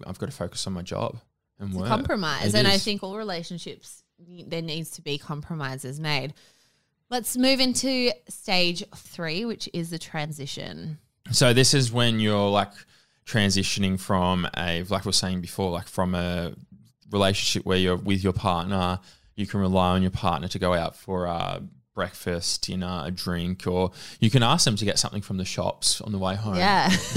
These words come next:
Speaker 2: <laughs>
Speaker 1: Now you can't. You're by yourself.
Speaker 2: Yeah, and that transitional period is very hard. There's a lot of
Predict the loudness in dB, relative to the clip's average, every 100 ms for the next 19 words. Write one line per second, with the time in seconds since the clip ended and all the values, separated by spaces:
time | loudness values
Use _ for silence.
0 | 2 2 0 -2 _ 4 6 6 6 6
1 | 6 4 4 6 6 4 4 4 2 -2
2 | -14 -6 -2 -2 0 -2 -2 -2 -2 -2
3 | -2 -4 -6 -4 -4 -4 -4 -2 -2 -4
4 | -4 -6 -6 -6 -6 -6 -6 -6 -8 -16
5 | -20 -20 -16 -8 -6 -4 -4 -6